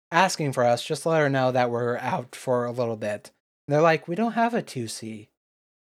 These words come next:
So they're like, "Oh, can you, uh, do you have a Sarah at the,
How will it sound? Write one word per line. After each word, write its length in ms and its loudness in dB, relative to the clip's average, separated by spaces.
So 180 0
they're 140 6
like, 220 6
"Oh, 140 4
can 180 0
you, 220 2
uh, 240 -12
do 120 -4
you 100 4
have 120 4
a 60 4
Sarah 420 4
at 140 -8
the, 380 -2